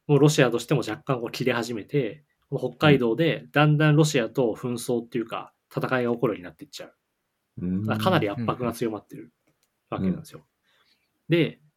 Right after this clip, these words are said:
Speaker 1: まあ、幕府としても、「もう蝦夷地は全部直轄地にします」と。で、ロシア、なんていうかな、その、もうロシアと、に対するこう警戒を強めていく。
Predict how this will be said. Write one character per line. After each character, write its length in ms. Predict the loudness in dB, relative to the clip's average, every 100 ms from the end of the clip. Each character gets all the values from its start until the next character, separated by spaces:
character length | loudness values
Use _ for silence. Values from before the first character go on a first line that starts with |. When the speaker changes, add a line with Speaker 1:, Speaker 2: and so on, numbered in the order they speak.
| _ -2
Speaker 1:
ま 280 | 0 0
あ、 40 | -4 -4
幕 220 | -4 -4
府 80 | -6
と 80 |
し 100 | -4
て 100 | -2
も、 340 | -2 0 -2 -2
「も 120 | 0
う 40 | 0
蝦 160 | 2
夷 60 | 0 2
地 60 |
は 80 | 0
全 180 | 2 0
部 60 |
直 180 | 0 -8
轄 180 | -4 -6
地 240 | -4 -10
に 60 | -10
し 140 | -10
ま 100 | -10
す」 120 | -12 -14
と。 160 | -20 _ _ _ _ _ _ _ _ _ -8
で、 540 | -4 -4 -6 -8 -12 _ _ _ _ _ _ _ -4
ロ 140 | 0
シ 180 | 2 4
ア、 460 | 4 2 -2 -6 -10 _ _ _ _ _ _ _ _ _ _
な 140 | -6 -4
ん 120 | -4
て 60 | -10
い 40 |
う 20 |
か 60 | -10
な、 80 | -10
そ 100 | -8
の、 80 | -6
も 140 | 0
う 20 |
ロ 100 | 2
シ 180 | 2 2
ア 180 | 2 -2
と、 540 | -6 -2 0 0 -2 -8
に 120 | -6
対 160 | -4
す 140 | -6 -6
る 140 | -10
こ 160 | -12 -10
う 40 |
警 200 | -2 0
戒 160 | 0 -2
を 40 |
強 220 | -4 -6 -8
め 100 | -8
て 120 | -18
い 60 |
く。 220 | -20 -20